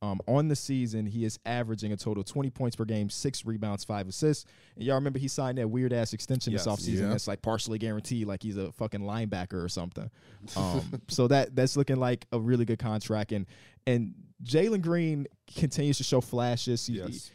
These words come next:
Speaker 1: he, you know, efficiency is not gonna be there. It hasn't been there through the first, uh, couple games of the season.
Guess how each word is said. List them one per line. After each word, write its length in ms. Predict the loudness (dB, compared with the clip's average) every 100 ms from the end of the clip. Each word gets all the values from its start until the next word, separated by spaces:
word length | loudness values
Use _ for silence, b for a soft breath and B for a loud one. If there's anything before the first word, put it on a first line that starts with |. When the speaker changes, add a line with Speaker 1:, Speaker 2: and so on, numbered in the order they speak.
| -16
Speaker 1:
he, 160 | -10 -2
you 80 | 2
know, 100 | 4
efficiency 480 | 6 4 4 4 4
is 80 |
not 220 | 4 2 4
gonna 140 | 4
be 160 | 4 6
there. 260 | 6 4
It 60 | 4
hasn't 280 | 2 2 2
been 120 | 2
there 140 | 2
through 120 | 2
the 60 | 0
first, 460 | 4 4 4 0 -10 b b 0
uh, 160 | 2
couple 280 | 2 0 0
games 280 | 0 0 2
of 40 | 0
the 60 |
season. 440 | 2 2 4 2